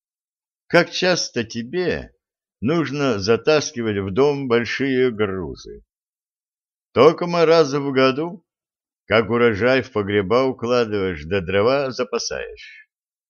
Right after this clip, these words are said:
Скотину, опять же, раз в год от холода и снега в дому укрывают,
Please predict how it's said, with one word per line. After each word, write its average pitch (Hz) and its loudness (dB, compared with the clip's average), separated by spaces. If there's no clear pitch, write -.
Скотину, 113 -4
опять 104 0
же, 104 -8
раз 147 4
в 135 -4
год 143 4
от 113 0
холода 127 0
и 98 0
снега 113 -2
в 90 -6
дому 98 -2
укрывают, 117 -2